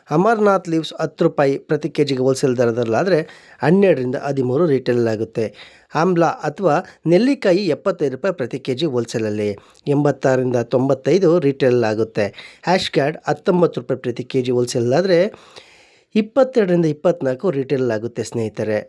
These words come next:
ಬೇಬಿ ಕಾರ್ನ್ ನಲವತ್ತೈದು ರೂಪಾಯಿ ಪ್ರತಿ ಕೆ ಜಿಗೆ ಹೋಲ್‌ಸೇಲಲ್ಲಿ, ಐವತ್ತೆರಡರಿಂದ ಐವತ್ತೇಳು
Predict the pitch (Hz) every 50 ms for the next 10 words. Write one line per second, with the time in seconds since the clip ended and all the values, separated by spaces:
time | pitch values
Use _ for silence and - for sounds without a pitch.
0 | _ - 151 139 135 160 180 196 202 254 247 - - 160 139 156 214 233 - _
1 | _ - - 131 135 156 170 170 170 151 143 123 - - - - - 117 123 139
2 | 131 - 131 127 117 123 139 160 147 117 120 117 - - 123 113 110 110 107 107
3 | 101 101 - - _ _ _ _ - 127 143 139 147 139 - - 131 120 113 117
4 | 117 117 117 120 123 131 123 113 113 - - 127 185 220